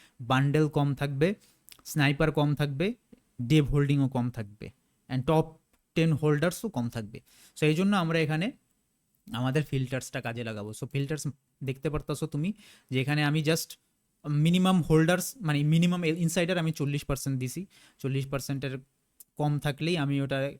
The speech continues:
আ, ওটা আমার সামনে আসবে। চল্লিশ পার্সেন্টের বেশি থাকলে, মানে, নতুন কয়েন তো একটু বেশি থাকতে পারে ইনস-, আ, ইনসাইডার। So, এই জন্য আমি রাখছি। আ, ওটা তারপরও অনেক কিছু দেখার ব্যাপার আছে।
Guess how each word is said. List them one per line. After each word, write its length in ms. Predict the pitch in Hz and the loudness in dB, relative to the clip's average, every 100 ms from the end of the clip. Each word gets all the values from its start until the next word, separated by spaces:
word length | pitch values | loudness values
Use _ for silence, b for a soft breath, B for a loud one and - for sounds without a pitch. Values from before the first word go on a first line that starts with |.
| - | -6
আ, 180 | 135 120 | -4 -2
ওটা 200 | 131 131 | -2 0
আমার 160 | 131 | 0
সামনে 280 | - 131 131 | -2 -4 -2
আসবে। 400 | 117 113 104 107 | -4 -6 -10 -10
চল্লিশ 300 | - 147 147 | -4 -2 -2
পার্সেন্টের 340 | 156 147 143 | -4 -6 -4
বেশি 240 | 135 135 151 | -4 -4 -6
থাকলে, 240 | 147 147 | -6 -6
মানে, 160 | 156 147 | -6 -4
নতুন 380 | 143 190 254 226 | -2 -2 -2 -2
কয়েন 260 | 220 226 | 0 -2
তো 100 | 226 | 0
একটু 180 | 160 - | -2 -4
বেশি 280 | 135 143 160 | -4 -4 -4
থাকতে 300 | 147 139 135 | -6 -8 -8
পারে 220 | 127 135 b b b b | -8 -8 b b b b
ইনস-, 280 | 135 127 - | -10 -10 -6
আ, 180 | 123 120 | -6 -4
ইনসাইডার। 480 | 127 131 123 123 156 b b | -6 -6 -4 -4 -8 b b
So, 100 | - | -8
এই 100 | 123 | -4
জন্য 200 | 135 143 | -2 -2
আমি 160 | 131 131 | -2 -2
রাখছি। 400 | 123 - - 185 b b b b b b | -4 -6 -10 -12 b b b b b b
আ, 220 | 117 117 - | -6 -6 -2
ওটা 140 | 156 | -4
তারপরও 440 | 175 151 156 185 175 | 0 2 2 2 2
অনেক 180 | 165 | 2
কিছু 160 | 165 151 | 0 -2
দেখার 240 | 135 135 | -2 -2
ব্যাপার 220 | 123 117 120 | -4 -4 -6
আছে। 280 | 113 160 | -6 -10